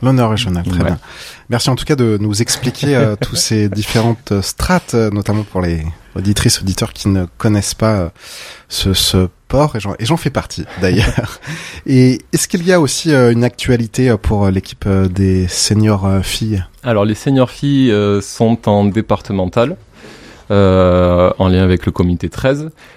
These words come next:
Speaker 2: L'année dernière, c'était une entente avec le club, euh, d'Horizon, euh, qui a été dissoute. Et donc, on, on recrée une équipe manosquine, euh, pour la première fois depuis, euh, cinq ans, si je dis pas de bêtises,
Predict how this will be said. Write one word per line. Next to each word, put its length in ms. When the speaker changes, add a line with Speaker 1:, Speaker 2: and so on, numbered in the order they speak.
Speaker 2:
L'année 160
dernière, 320
c'était 320
une 240
entente 500
avec 360
le 80
club, 320
euh, 420
d'Horizon, 520
euh, 400
qui 220
a 40
été 220
dissoute. 480
Et 140
donc, 320
on, 360
on 180
recrée 380
une 120
équipe 260
manosquine, 560
euh, 340
pour 200
la 100
première 360
fois 180
depuis, 420
euh, 160
cinq 320
ans, 140
si 160
je 40
dis 60
pas 140
de 40
bêtises, 440